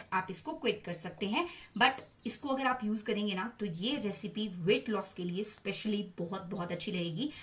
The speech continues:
Maximum मैं कहूँगी अगर आप इसको आठ बजे खा लेंगे ना तो till ट्वेल्व, ट्वेल्व पी एम तक आपको भूख नहीं लगेगी, ठीक है। And हम इसमें जो है वो sugar add नहीं करेंगे। Sugar के ऐड, अ, की जगह पर हम इसमें ऐड करेंगे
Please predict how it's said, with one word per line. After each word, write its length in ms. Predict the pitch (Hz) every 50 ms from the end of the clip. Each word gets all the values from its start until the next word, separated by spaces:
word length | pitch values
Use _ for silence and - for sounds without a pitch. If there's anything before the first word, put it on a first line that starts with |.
| - - - 233
Maximum 520 | 226 233 233 233 - - 269 262 269 269
मैं 120 | 269 247
कहूँगी 220 | - 214 208 208 240
अगर 140 | 240 220 214
आप 120 | 208 208
इसको 180 | 208 - - 214
आठ 200 | 202 185 190 180
बजे 200 | 185 196 233 302
खा 180 | - - 233 196
लेंगे 260 | 196 208 220 208 202
ना 180 | 208 262 302 - - - - - -
तो 60 | 262
till 220 | 262 - 302 311 - - - -
ट्वेल्व, 220 | 233 220 226 240 233 - - - - - 208
ट्वेल्व 300 | 208 214 240 247 254 254 - - - -
पी 140 | 226 214 214
एम 120 | 208 220
तक 260 | 214 214 202 202 - -
आपको 260 | 175 175 170 - 202
भूख 220 | 190 185 202 156 170
नहीं 140 | 175 170 156
लगेगी, 420 | 156 156 151 143 139 143 151 - - - - - - - -
ठीक 160 | 254 - -
है। 120 | 277 285 - - - - - 233 240
And 240 | 262 302 311 302 -
हम 340 | 226 208 247 262 269 - - - - - - - - - - - - -
इसमें 320 | 254 254 - - 254 254 214
जो 100 | 208 208
है 120 | 214 220
वो 120 | 196 220 240
sugar 520 | - - - - 269 277 285 370 381 - -
add 240 | 208 202 214 190 190
नहीं 240 | 180 160 190 262 277
करेंगे। 400 | 285 269 262 262 262 254 269 277
Sugar 380 | 277 - - 240 220 202 254 262
के 140 | 262 - 254
ऐड, 360 | 254 - 240 190 190 190 190
अ, 520 | - - - 202 202 196 185 185 175 165 -
की 80 | 254
जगह 280 | 196 196 190 185 202 208
पर 240 | 208 - 254 285 294 - - - - - -
हम 160 | 311 370 403
इसमें 260 | 392 339 - 294 277
ऐड 340 | 269 - 190 185 175 175 170
करेंगे 420 | 185 180 175 165 165 160 175 202